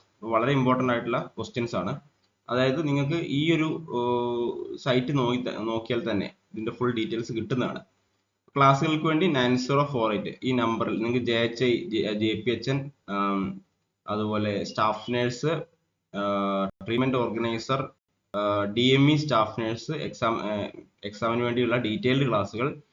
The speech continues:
ഈ നമ്പറിൽ ലഭിക്കുന്നതാണ്. ഇവിടെ ഫസ്റ്റ് ക്വസ്റ്റ്യൻ, uh, all are true about panel discussion except എന്ന് ചോദിച്ചിട്ടുണ്ട്. All are true about panel discussion except.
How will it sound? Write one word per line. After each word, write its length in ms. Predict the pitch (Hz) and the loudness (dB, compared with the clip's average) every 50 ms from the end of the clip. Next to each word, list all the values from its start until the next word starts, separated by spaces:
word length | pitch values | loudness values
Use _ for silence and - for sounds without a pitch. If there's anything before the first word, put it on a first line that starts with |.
| _ _ _ - | _ _ _ -4
ഈ 40 | |
നമ്പറിൽ 560 | 120 117 113 107 104 95 113 123 135 170 175 - | -2 0 0 0 2 2 2 2 2 0 -2 -2
ലഭിക്കുന്നതാണ്. 680 | - 110 110 107 110 98 123 117 107 98 78 65 62 - - _ _ _ _ _ _ _ _ _ _ _ | -2 -2 0 0 0 0 0 0 0 -2 -2 -4 -6 -10 -14 _ _ _ _ _ _ _ _ _ _ _
ഇവിടെ 180 | - 147 143 127 | 0 0 2 4
ഫസ്റ്റ് 320 | 151 151 147 - - 208 | 4 4 2 4 2 4
ക്വസ്റ്റ്യൻ, 320 | 175 147 143 - - 170 | 4 4 4 2 0 -2
uh, 540 | 156 - - - - - 123 123 123 123 120 - - - - - - - _ _ - - - - - - - _ _ _ - - - - - - - - _ _ _ _ - - - - - - - - _ _ _ _ _ _ - - - - - - - _ _ _ _ _ _ _ - 151 | -2 -4 -8 -6 -2 2 4 4 6 4 4 2 -2 -8 -14 -16 -20 -20 _ _ -18 -16 -14 -14 -16 -18 -20 _ _ _ -16 -16 -14 -14 -14 -16 -20 -20 _ _ _ _ -16 -14 -12 -12 -12 -14 -18 -20 _ _ _ _ _ _ -18 -16 -14 -14 -16 -16 -20 _ _ _ _ _ _ _ 2 6
all 100 | 180 214 | 8 10
are 420 | 208 180 180 190 - - - 151 | 12 12 10 10 6 2 -2 2
true 200 | 160 180 190 170 | 4 6 6 6
about 140 | 147 135 143 | 6 6 4
panel 640 | 147 147 147 - 131 120 120 123 131 143 151 143 127 | 2 2 2 4 4 6 6 6 6 4 4 2 0
discussion 460 | 120 - - 127 123 - 143 123 117 | 0 -2 -4 -4 -4 -2 -2 -2 -2
except 260 | 117 - - 135 131 - 147 | -4 -6 -8 -8 -6 -4 -2
എന്ന് 160 | 139 135 127 | 0 0 2
ചോദിച്ചിട്ടുണ്ട്. 400 | 113 104 98 101 101 95 92 87 | 2 0 0 -2 -2 -4 -4 -4
All 100 | - - | -6 -4
are 500 | 104 117 123 131 131 131 131 131 - - | -2 0 2 4 4 4 4 0 -2 -2
true 200 | 123 127 123 113 | 0 2 2 2
about 240 | 104 117 131 139 135 | 2 0 0 -2 0
panel 480 | - 113 107 107 110 113 113 113 110 | 0 2 2 2 2 0 -2 -2 -4
discussion 380 | 104 - - 107 107 - 120 104 | -6 -6 -8 -10 -8 -6 -4 -4
except. 420 | 95 - - - 98 - - - | -4 -6 -8 -10 -10 -10 -12 -14